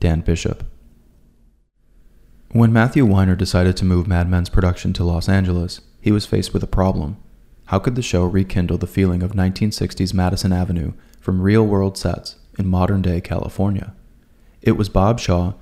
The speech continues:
the pilot episode's production designer, who recommended the L A-based Dan Bishop. Upon seeing the office set for the first time, Weiner remarked, "I can't explain it.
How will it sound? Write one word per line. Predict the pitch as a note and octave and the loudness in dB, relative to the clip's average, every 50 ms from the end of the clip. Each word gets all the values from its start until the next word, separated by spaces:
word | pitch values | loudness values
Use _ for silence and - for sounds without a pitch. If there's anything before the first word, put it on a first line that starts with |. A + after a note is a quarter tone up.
| - - - _ - - | -18 -20 -20 _ -6 -4
the | A2 | 2
pilot | - - G2+ G2 G2 G#2+ G#2+ | 4 6 6 6 4 4 2
episode's | G2 F#2 - - - - F#2 F2 F2 | 2 0 -2 -2 -2 -2 -2 -4 -2
production | - - G2 F#2+ F#2 F#2 - - G2+ | 0 2 2 2 2 0 0 0 0
designer, | G#2 G2+ F#2+ F#2 F#2 F2 F2 F2+ F2+ - - - - _ _ _ - | 0 0 0 0 0 0 0 -2 -4 -6 -10 -16 -20 _ _ _ -2
who | - G2+ | 2 2
recommended | G2 F#2+ F#2 - G2 F#2 F2+ F2 F#2 F#2 | 4 4 4 2 2 2 2 0 0 -2
the | F#2 - | -2 -2
L | - F2 F#2 F2+ F#2 | 0 0 0 2 2
A-based | F#2 F#2 F#2 F#2+ E2 D#2+ - - - - - | 0 0 0 0 -2 -2 -4 -8 -12 -10 -4
Dan | - F#2 F2+ F2 F2+ | -2 -2 -2 -2 0
Bishop. | - F#2+ G#2+ - - - - - - - - - - _ _ _ - - _ _ _ - | 0 0 0 0 -2 -6 -8 -8 -8 -10 -12 -12 -16 _ _ _ -20 -20 _ _ _ -14
Upon | - - - - G2 G2 G2 - | -4 4 8 8 8 8 6 2
seeing | - - G#2 G#2+ A#2+ | 0 2 2 2 2
the | B2 A2 - | 2 2 2
office | - F#2 F#2 - G#2+ G2+ | 0 0 0 0 -2 -2
set | - - F#2 D#2+ - | 0 0 0 0 0
for | - A2 | -4 -4
the | F2 F2+ | -4 -4
first | - - G2 G#2 A2 - - | -4 -2 -2 -2 -2 -2 -4
time, | - F#2 E2+ E2 E2+ F2+ - - - - - - | -2 -2 0 0 -2 -4 -8 -12 -20 -20 -12 -4
Weiner | - F2+ F2+ F2+ F#2+ F#2+ | -2 0 2 2 2 2
remarked, | F#2+ G2 F#2 F2 E2 - - - - - - - - - - - - _ _ - - - - - | 2 2 2 2 0 -2 -4 -8 -12 -20 -20 -20 -20 -20 -20 -20 -20 _ _ -20 -20 -20 -6 -4
"I | G2 | -4
can't | - - G#2+ G#2+ - - | -2 0 -2 -2 0 -2
explain | A2 - - - F#2+ F#2 F2 | -4 -4 -2 0 2 2 2
it. | E2+ D#2 B1 | 0 -2 -4